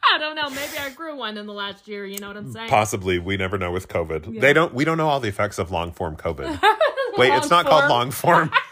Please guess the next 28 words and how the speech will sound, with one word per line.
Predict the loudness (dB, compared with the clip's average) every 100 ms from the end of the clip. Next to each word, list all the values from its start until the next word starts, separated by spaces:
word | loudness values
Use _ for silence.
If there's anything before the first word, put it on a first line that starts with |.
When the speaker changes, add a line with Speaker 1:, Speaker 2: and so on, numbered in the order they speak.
| 0 2 -2 -6 -6 -8
Speaker 2:
It's | -2 0
called | 2 0 -4
long | -4 -2 -2 -4 -8 -16 -6 2
haul | 4 4 2 0
covid? | 4 4 4
Speaker 1:
Long | 0
form. | -2 -4 -4 -4
Are |
you | -10
thinking | -10 -10
about | -8
ice | -6 -8
skating? | -10 -2
Speaker 2:
I'm | 2 2
thinking | 0 -4
of, | 0
like, | 0 0
long, | 0 0 -2 2
yeah, | 2
the | 2 0
long-form | -2 -2 -2 0
Speaker 1:
Division. |
Speaker 2:
program | 2 4 4 2 -2 -4
or, | 2
like, | 4 2
long-form | 2 0 0 -4 -2 -2 -2
improv. | -4 -8 -2 0 0 -2 -6 -18 -14
Speaker 1:
Division. | -12 -12 -12 -14 -16